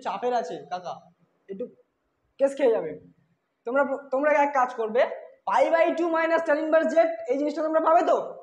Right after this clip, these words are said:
Pi by two minus tan inverse z এই জিনিসটা তোমরা পাবে তো? এই জিনিসটা মানে আমরা কত জানি? চোখ বন্ধ করে cot inverse x জানি, বা cot inverse z জানি। তাহলে যেটা থাকবে এখানে সেটা জানি। তাহলে pi by two minus tan inverse z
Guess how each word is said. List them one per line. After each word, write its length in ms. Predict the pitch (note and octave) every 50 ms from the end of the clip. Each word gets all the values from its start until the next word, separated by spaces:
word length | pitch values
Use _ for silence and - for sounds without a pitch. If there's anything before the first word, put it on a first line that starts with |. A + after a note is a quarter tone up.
| - _ _ _ _ _ _ _ _ -
Pi 200 | G#3 A3 B3+ C#4+ D4 C4+
by 140 | D4 D4 D4 D4 C4+ C4+ C4+
two 160 | C#4 C#4+ D4+ D#4 C#4+ C#4
minus 440 | C4 C4 C4 C4 C4+ C#4+ - - - - - - - - - _ _ _ _ _ _ _ _ _ _ _ _ _ _ _ _ _ _ _ _ _ _ _ _ _ _ _ _ _ _ _ _ _ _
tan 140 | G3+ G#3+ A3+ A#3+
inverse 260 | B3+ B3+ C4 C4+ C#4 -
z 20 | C4 C4+ C4 C4
এই 60 | C4 C4+
জিনিসটা 220 | C4+ - C#4+ C#4+ C4+
তোমরা 140 | C#4+ C#4+ C#4 C4+
পাবে 140 | C#4+ E4 F4+ D#4+ F4+
তো? 80 | D#4 B3 - - - - - - - _ _ _ _ _ _ _ _ _ A#3 C4+
এই 80 | D4+ C4+
জিনিসটা 240 | C#4+ E4 F4 - F4 F4+ F4+
মানে 120 | F4+ F4+ F4+
আমরা 120 | F4+ F#4 F#4 E4+
কত 100 | F4+ E4 F4+ E4+
জানি? 200 | E4+ E4 D4+ B3+ A3+ - - - - - _ -
চোখ 160 | D#4 F4 F#4 F4 D#4+ D#4+
বন্ধ 180 | F4 D#4+ E4 E4+ E4+ D4+
করে 120 | D#4 D4+ D4 D4
cot 100 | C4+ C4+ C#4+ C4+
inverse 240 | C4 C4 B3+ C4 B3+ G#3+ F#3+ - - - - B3+ C4 B3+
x 20 | G#3+ G3
জানি, 180 | G#3+ F#3+ F3 D3+ C#3 -
বা 80 | E3+ F#3 F#3+
cot 100 | A3 A#3 B3
inverse 200 | B3+ C4 C#4 B3+ G#3
z 20 | A#3+ A#3+ A#3+ G#3 G3+
জানি। 160 | E3+ D#3 C#3 - - - - _ _ _ _ _
তাহলে 200 | G3+ G#3+ A#3 C4 C4 A#3+ F#3
যেটা 180 | A3+ A#3 C4+ C4 C4+
থাকবে 180 | C#4 C4 B3+ C#4 C#4
এখানে 180 | C4+ D4+ E4 D4+ -
সেটা 140 | C#4+ C4 C#4 C#4
জানি। 160 | C#4 C#4+ D#4+ F4 - - - _ _ _
তাহলে 160 | - A3 A3 A3
pi 100 | A3+ A3+ A#3
by 80 | C4 B3+ A#3+
two 100 | C#4 C4
minus 180 | C4 C4+ C#4 C4+ C4+
tan 80 | A#3+ B3 B3+
inverse 180 | B3+ B3+ A#3+
z 20 | A3